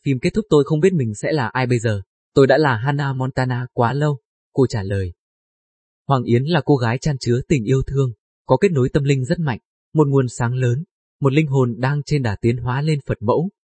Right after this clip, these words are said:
với sứ mệnh đưa mọi người lên một thế giới mới. Đây không phải là sự lựa chọn ngẫu nhiên, để Hoàng Yến nhận được một trọng trách lớn như vậy. Vốn dĩ mẹ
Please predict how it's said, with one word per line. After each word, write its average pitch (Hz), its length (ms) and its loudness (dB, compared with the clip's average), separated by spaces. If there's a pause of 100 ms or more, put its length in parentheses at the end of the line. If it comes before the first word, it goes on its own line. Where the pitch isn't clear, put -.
(140)
với 123 280 2
sứ 160 80 -2
mệnh 156 260 -2
đưa 143 140 2
mọi 123 160 -2
người 113 200 0
lên 117 260 -4
một 101 160 -4
thế 107 120 -4
giới 113 180 0
mới. 120 280 -2 (640)
Đây 151 200 6
không 170 160 -2
phải 127 180 -4
là 107 180 -4
sự - 200 -4
lựa 131 180 4
chọn - 260 0
ngẫu 113 220 0
nhiên, 156 260 2 (400)
để 143 140 2
Hoàng 123 260 0
Yến 135 160 2
nhận 185 220 2
được 117 200 2
một 107 220 -2
trọng - 220 -6
trách 185 180 0
lớn 127 280 0
như 156 120 2
vậy. 127 220 2 (640)
Vốn 135 140 4
dĩ 156 160 2
mẹ 175 180 0